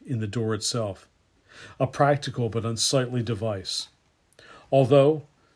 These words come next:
the plywood flush door remained supreme for internal use on grounds of economy,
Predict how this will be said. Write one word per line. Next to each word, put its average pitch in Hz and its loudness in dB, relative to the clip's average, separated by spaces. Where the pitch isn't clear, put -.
the 131 -4
plywood 131 6
flush 151 2
door 110 -2
remained 110 -2
supreme 113 -4
for 123 -4
internal 139 0
use 113 -4
on 117 -6
grounds 120 -2
of 101 -8
economy, 107 -4